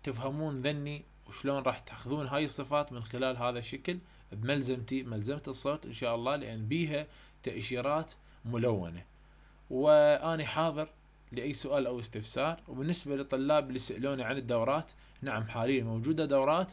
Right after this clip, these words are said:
أونلاين على تطبيق الجوجل ميت. آه، يشتركون طلاب عب جروب، يتواصلون وياي، يتواصل الممثل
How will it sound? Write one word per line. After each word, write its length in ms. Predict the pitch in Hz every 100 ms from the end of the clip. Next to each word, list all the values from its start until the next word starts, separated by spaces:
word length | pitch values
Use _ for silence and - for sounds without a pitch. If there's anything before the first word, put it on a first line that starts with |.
| -
أونلاين 540 | 139 127 117 139 175 190
على 180 | 123
تطبيق 440 | 120 117 113 127 127
الجوجل 480 | 104 117 127 127 123
ميت. 340 | 147 190 - - - - - - - - -
آه، 400 | 101 95 92 87 110
يشتركون 600 | 117 - 139 127 156 139
طلاب 500 | 120 120 117 139 180 - - -
عب 240 | 113 113 113
جروب، 360 | 120 135 180 -
يتواصلون 540 | - 113 123 117 120 113
وياي، 260 | 110 120 170
يتواصل 380 | 160 131 123
الممثل 560 | 113 110 117 156 - 220